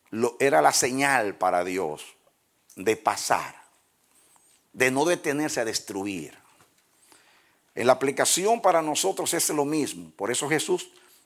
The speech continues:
instituye la Pascua con su cuerpo y con su sangre. Si entendemos la Pascua judía, entenderemos la Pascua cristiana,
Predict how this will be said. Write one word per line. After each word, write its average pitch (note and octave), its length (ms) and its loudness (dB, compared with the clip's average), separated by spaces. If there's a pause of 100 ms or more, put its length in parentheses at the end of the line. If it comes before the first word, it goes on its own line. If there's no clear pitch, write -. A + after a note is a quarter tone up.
instituye C#3 460 -2
la C#3 220 -2
Pascua B2 520 -4 (840)
con A2+ 180 -6
su - 180 -8
cuerpo A2+ 500 -2 (240)
y G2 100 -12
con F#2 180 -8
su F2+ 140 -10
sangre. C#2 520 -10 (1400)
Si - 200 2
entendemos E3+ 580 4
la F#3+ 220 6
Pascua E3+ 320 4
judía, C3+ 340 0
entenderemos A#2 640 -4
la G2+ 220 -4
Pascua - 340 -2
cristiana, C2 680 -12